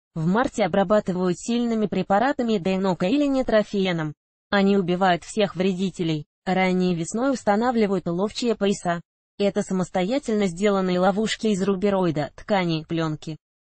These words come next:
Такие приспособления помогают от многих типов насекомых, таких как долгоносики, муравьи, гусеницы.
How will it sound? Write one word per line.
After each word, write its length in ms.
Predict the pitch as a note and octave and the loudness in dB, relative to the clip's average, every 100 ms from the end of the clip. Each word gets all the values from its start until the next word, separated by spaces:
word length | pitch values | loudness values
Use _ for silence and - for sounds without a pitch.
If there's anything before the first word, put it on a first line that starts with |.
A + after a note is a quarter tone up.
| - | -2
Такие 340 | F#3+ - G#3+ | 0 0 -2
приспособления 920 | G#3+ G#3 - A3+ - F#3 G#3+ A#3 G#3+ | 0 -2 2 0 2 0 0 0 0
помогают 520 | G3 G3 F3+ G3 A#3 A3 | 0 0 0 2 2 2
от 140 | G3+ | 0
многих 440 | F#3+ A#3 B3+ B3 | 0 -2 -2 -6
типов 380 | - G#3+ F3 D#3 | -6 -6 -4 -2
насекомых, 680 | G3+ G3 A3+ - G3+ E3+ - | -2 -2 -4 -2 -2 -2 -4
таких 320 | - F3 F#3 | -4 -2 -4
как 180 | - F#3 | -2 -2
долгоносики, 880 | F3 F#3+ F#3 F#3+ C4+ D4+ C#4 A#3+ A3+ | 0 0 2 2 0 -2 -4 -4 -4
муравьи, 440 | G#3 A3 A3+ B3 D#4 | 0 2 2 2 -2
гусеницы. 720 | D3 E3 - F3+ E3 - D3 | -6 -8 -4 -4 -4 -6 -8